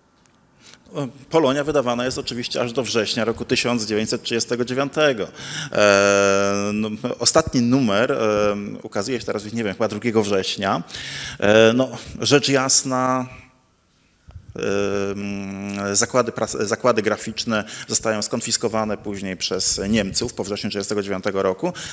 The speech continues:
poddane zarządowi przymusowemu. Natomiast po roku trzydziestym, po roku czterdziestym piątym oczywiście zostają upaństwowione, no i już praktycznie, e, no, nigdy nie trafiają do spadkobierców Korfantego,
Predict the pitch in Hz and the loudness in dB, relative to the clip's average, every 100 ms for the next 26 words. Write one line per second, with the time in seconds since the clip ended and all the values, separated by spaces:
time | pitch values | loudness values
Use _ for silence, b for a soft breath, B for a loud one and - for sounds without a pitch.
0 | - 147 127 131 123 117 117 107 101 110 | 0 0 2 0 0 -2 -2 -2 -2 -4
1 | 104 - 98 101 135 B - 233 - 196 | -2 0 0 0 -2 B -8 -6 -4 -2
2 | - - 185 175 170 156 - 135 135 - | -2 0 2 2 -2 -4 -4 -2 -2 -2
3 | 113 - 160 - 123 127 123 - 104 - | -2 2 2 2 -4 -2 -2 -2 -6 -2
4 | 101 110 131 120 - 110 - 110 - 104 | -2 -2 -4 -8 -8 -10 -6 -6 -4 -4
5 | 104 107 104 - 107 98 95 104 113 B | -4 -4 -4 -4 -4 -4 -2 -2 -4 B
6 | B B 110 113 120 120 110 113 - 110 | B B -6 -4 -4 -4 -4 -8 -4 -2
7 | - 110 104 - 107 104 104 B B B | -2 -8 -8 -4 -2 -2 -2 B B B
8 | B - 101 101 101 101 101 101 98 95 | B -8 -2 2 2 2 2 0 -4 -8
9 | B 104 107 110 - B B - - - | B -8 -6 -6 -8 B B -20 -20 -4
10 | 131 127 120 113 113 127 110 101 - - | -2 0 -2 -2 -4 -2 -2 -2 -4 -4
11 | 110 123 - - - 95 87 101 107 | 2 2 0 -8 -6 -6 -4 -2 -2